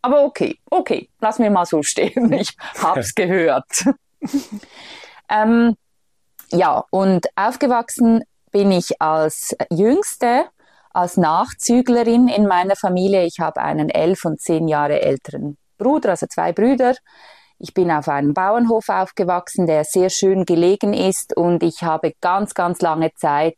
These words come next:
Speaker 1: allen Menschen erzählt, dass ich die perfekte Kindheit gehabt hätte. Ich hatte auch eigene Tiere, ein eigenes Pony, also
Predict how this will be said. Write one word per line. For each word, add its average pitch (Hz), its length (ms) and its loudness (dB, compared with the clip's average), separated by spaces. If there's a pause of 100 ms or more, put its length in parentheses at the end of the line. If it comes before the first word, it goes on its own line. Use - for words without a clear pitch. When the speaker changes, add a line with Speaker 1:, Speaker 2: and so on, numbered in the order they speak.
(120)
Speaker 1:
allen 180 400 2
Menschen 170 360 0
erzählt, 156 500 -2
dass - 140 -6
ich - 180 -6 (500)
die 190 120 -2
perfekte 202 680 -2
Kindheit 233 600 0
gehabt 202 500 -2
hätte. 202 480 0 (540)
Ich 165 340 -6
hatte 151 560 -2
auch 147 180 -4
eigene 156 420 0
Tiere, 226 460 2
ein 175 140 -2
eigenes 165 520 -2
Pony, 214 720 2
also 165 420 0